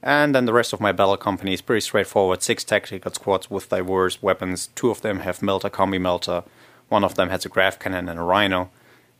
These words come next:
And one of them has nothing. It's actually just five bolter, and the other unit comes also just with a regular melt gun. Then two assault squads with two flamers, one in a razorback, one in a drop pod.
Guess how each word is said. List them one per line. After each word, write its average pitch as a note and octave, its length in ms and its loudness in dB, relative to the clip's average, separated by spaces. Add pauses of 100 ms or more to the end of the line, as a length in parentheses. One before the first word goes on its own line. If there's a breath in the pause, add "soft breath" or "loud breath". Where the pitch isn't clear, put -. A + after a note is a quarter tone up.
(140)
And F2+ 460 -2
one F#2+ 240 2
of F2+ 180 -2
them F2+ 300 0
has E2+ 760 -4 (140)
nothing. A#2 340 0
It's - 120 -8
actually - 220 -10
just E2 200 -6
five F2+ 320 0
bolter, F#2 400 0
and F2 240 -4
the E2+ 140 -8
other E2 120 -4
unit E2 380 -10 (160)
comes E2 320 -8
also - 320 -10
just D#2+ 240 -12
with E2+ 120 -8
a E2+ 40 -6
regular F2 320 -6
melt F#2 260 -2
gun. E2+ 240 -4 (840 soft breath)
Then F#2+ 420 0
two C3+ 160 0
assault B2 280 2
squads A#2+ 300 0
with - 160 -6
two - 140 -8
flamers, A#2+ 480 0
one G2 160 0
in F#2 60 -2
a F#2 120 0
razorback, F#2+ 420 0
one F#2 160 0
in F2 140 0
a F2+ 60 -2
drop F#2+ 280 2
pod. F#2 260 2